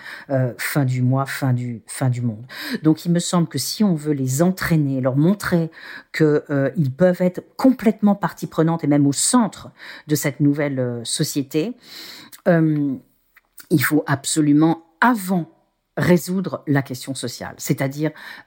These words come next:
euh, euh, remettre presque les situations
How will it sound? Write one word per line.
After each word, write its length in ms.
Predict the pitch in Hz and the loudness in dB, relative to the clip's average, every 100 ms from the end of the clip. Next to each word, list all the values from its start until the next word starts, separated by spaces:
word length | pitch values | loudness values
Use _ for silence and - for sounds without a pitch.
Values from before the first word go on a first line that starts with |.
| 156 | 0
euh, 560 | 147 135 127 120 117 120 _ _ _ - | 2 2 0 -2 -4 -8 _ _ _ -20
euh, 200 | 139 131 - _ - | -18 -18 -20 _ -6
remettre 500 | 143 165 185 - - | 2 4 4 0 -8
presque 360 | - 185 - | -2 -2 -2
les 120 | 135 | -2
situations 680 | 127 135 131 131 127 - 151 | -4 -6 -6 -4 -4 -2 -4